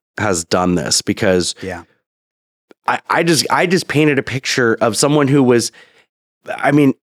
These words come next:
Speaker 1: close to it, but I wasn't that, I, I wasn't as close to it as others, uh, not
Speaker 2: Right.
Speaker 1: nearly as close to it as others. You know, I'm in my, it, this happened in two thousand sixteen, so I'm in my mid to late thirties at the time. I'm not going to nightclubs, and, and,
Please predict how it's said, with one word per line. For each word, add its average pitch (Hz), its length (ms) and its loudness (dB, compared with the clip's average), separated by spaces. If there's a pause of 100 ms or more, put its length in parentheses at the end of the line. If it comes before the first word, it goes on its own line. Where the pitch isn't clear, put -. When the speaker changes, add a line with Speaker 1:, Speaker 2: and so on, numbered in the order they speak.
(320)
Speaker 1:
close 147 340 2
to 214 140 4
it, 254 160 0
but 123 200 0 (140)
I 135 100 2
wasn't 156 460 2
that, 127 340 2
I, 131 80 0
I - 40 2
wasn't 165 220 4
as 151 100 0
close 156 280 2
to 160 120 6
it 151 40 6
as 131 120 0
others, 131 600 -2 (420)
uh, 127 140 2
not 135 360 2
Speaker 2:
Right. 131 180 4
Speaker 1:
nearly 156 560 4
as 107 180 0
close 117 300 0
to 107 140 4
it 90 80 2
as 85 120 -2
others. 69 520 -4 (440)
You 127 100 2
know, 117 140 2
I'm 139 160 4
in 147 120 4
my, 127 340 2 (520)
it, 127 160 2
this 135 260 0
happened 139 240 0
in 123 60 2
two 131 180 4
thousand 120 280 2
sixteen, 143 320 0
so 113 160 0
I'm 151 140 2
in 147 80 4
my 110 300 0 (520)
mid 120 320 2
to 131 80 2
late 120 260 2
thirties 123 520 0
at 92 100 -2
the 80 40 -8
time. 95 220 -2
I'm 113 100 2
not 156 160 2
going 95 260 0
to 73 60 -4
nightclubs, 87 640 -4
and, 98 220 2
and, 98 460 0